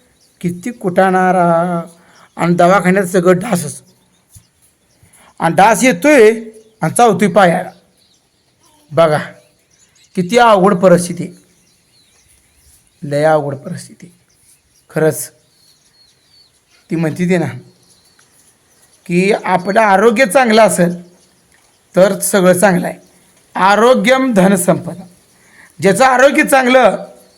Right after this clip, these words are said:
तोच या जगात सर्वात श्रीमंत आणि भाग्यशील, भाग्यवान व्यक्ती म्हणायचं. भावाला वाटत असेल मी जनावर राखतोय, मला काय जनावर राखता येत नाही ती का?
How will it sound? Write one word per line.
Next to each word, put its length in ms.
तोच 260
या 160
जगात 540
सर्वात 420
श्रीमंत 460
आणि 160
भाग्यशील, 800
भाग्यवान 840
व्यक्ती 320
म्हणायचं. 380
भावाला 400
वाटत 340
असेल 260
मी 140
जनावर 360
राखतोय, 340
मला 240
काय 120
जनावर 300
राखता 220
येत 140
नाही 180
ती 100
का? 120